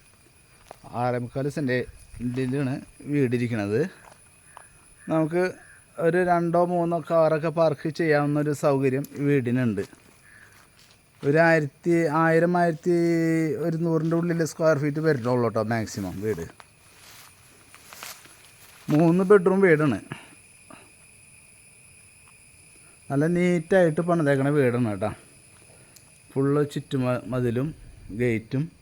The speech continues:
മുറ്റമൊക്കെ ടൈലൊക്കെ ഇട്ട് നല്ല നീറ്റായിട്ടുണ്ട്. നമുക്ക് എന്തെങ്കിലും ക-,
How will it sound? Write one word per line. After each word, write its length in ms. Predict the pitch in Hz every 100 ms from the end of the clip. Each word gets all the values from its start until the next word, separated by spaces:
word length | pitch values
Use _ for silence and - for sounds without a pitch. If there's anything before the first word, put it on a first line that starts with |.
| _ _ _ -
മുറ്റമൊക്കെ 400 | 127 123 131 120 117
ടൈലൊക്കെ 420 | 120 107 107 107
ഇട്ട് 160 | 107 139 - - _ _ - - 123
നല്ല 120 | 117 117
നീറ്റായിട്ടുണ്ട്. 580 | 117 104 107 98 95 87 - _ - - _ - - _ _ - 131
നമുക്ക് 240 | 131 147 151
എന്തെങ്കിലും 400 | 143 139 139 147 - - - - - _ _ _ _ _ _ _ _ _ _ _ _ - 120 123
ക-, 220 | 123 135